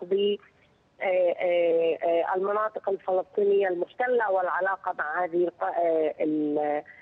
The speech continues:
آه، المناطق، آه، قيادة الجيش، آه، جيش الاحتلال وما إلى ذلك. وإذا كنا نتحدث عن الأمن الداخلي فنحن نتحدث عن قيادة الشرطة مع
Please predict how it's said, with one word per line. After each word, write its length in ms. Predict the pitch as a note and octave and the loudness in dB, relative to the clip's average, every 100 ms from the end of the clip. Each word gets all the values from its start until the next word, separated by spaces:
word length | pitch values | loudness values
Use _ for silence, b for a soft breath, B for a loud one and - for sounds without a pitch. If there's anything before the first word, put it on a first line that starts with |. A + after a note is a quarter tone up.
| B B - | B B -6
آه، 280 | F#3 F3 E3+ F#3 | -2 0 0 0
المناطق، 880 | F#3 F#3+ G3 G#3+ B3 A#3 A3 - F#3 | 0 0 -2 -4 -6 -4 -4 -4 -2
آه، 220 | F3 E3+ - | 0 0 0
قيادة 460 | G3 G#3 G3+ F#3 - | 0 0 0 -2 0
الجيش، 720 | F#3 E3+ G#3 G3+ F#3 - - F3+ | -2 0 -2 -2 -4 -6 -2 0
آه، 160 | E3 | 0
جيش 360 | E3 F#3 F#3 - | 0 0 -2 -2
الاحتلال 720 | E3+ - - - F#3+ A3+ A#3 | -4 -4 -6 -2 0 0 0
وما 320 | G3+ F#3 F#3+ F#3 | 2 0 0 -2
إلى 300 | F3 E3 D3 | -2 -2 -2
ذلك. 340 | D3 D3+ A4 - B B B - | -2 0 -2 -4 B B B -4
وإذا 240 | A#3 B3+ | -2 -2
كنا 480 | B3+ D#4 E4 D4 C#4 | -4 -2 -2 -2 -4
نتحدث 520 | B3 A#3+ C4+ B3 - | -6 -8 -6 -6 -2
عن 140 | G#3 | -4
الأمن 380 | G#3 G#3+ A3+ A#3 | -2 -6 -4 -2
الداخلي 600 | A3+ A3+ C#4+ C#4+ A3+ G#3+ | -2 -2 -4 -2 -2 -2
فنحن 560 | - F#3+ F#3 G3+ F#3+ F#3+ | -4 -6 -4 -2 0 0
نتحدث 540 | F#3+ F#3+ A3+ G3+ G3 | -2 -6 -6 -6 -6
عن 140 | E3+ F3 - | -6 -6 -2
قيادة 420 | F#3 F#3+ F3 E3+ E3+ | 0 0 -2 -6 -6
الشرطة 640 | - - B3+ - A#3 A#3 B B B B G#3+ | -8 -4 -4 -2 -2 -4 B B B B -6
مع 220 | G#3+ | -2